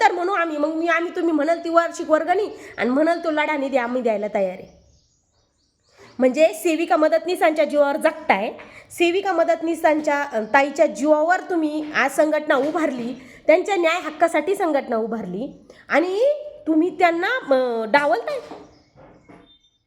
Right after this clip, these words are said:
मानधनवाढीचं श्रेय स्वतःच लाटताय. ठीक आहे, लाटा तुम्ही श्रेय, आम्हाला काही श्रेय लाटण्याची हौस नाही, आम्ही म्हणतच नाही की आमच्यामुळं मानधन वाढ झाली. पण मी एवढं ठामपणे सांगते तुम्हाला, मग जर माझी सेविका आणि मदतनीस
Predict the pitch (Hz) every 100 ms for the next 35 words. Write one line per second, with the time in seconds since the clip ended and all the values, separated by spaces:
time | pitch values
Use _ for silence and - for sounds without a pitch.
0 | _ 254 262 311 370 370 381 - 370 370
1 | 381 392 381 494 508 440 370 - 427 247
2 | - - - - - _ _ - 539 571
3 | 415 381 453 453 381 - 294 262 311 392
4 | 359 349 320 330 339 311 311 330 330 -
5 | 320 320 226 - - - - 269 370 302
6 | 359 466 370 370 330 330 339 277 262 240
7 | 262 254 220 220 240 185 - - - _
8 | - 370 349 359 339 359 349 349 440 466
9 | 466 392 320 269 262 262 254 254 262 320
10 | 302 233 359 330 320 302 302 285 302 311
11 | 294 254 254 294 294 247 233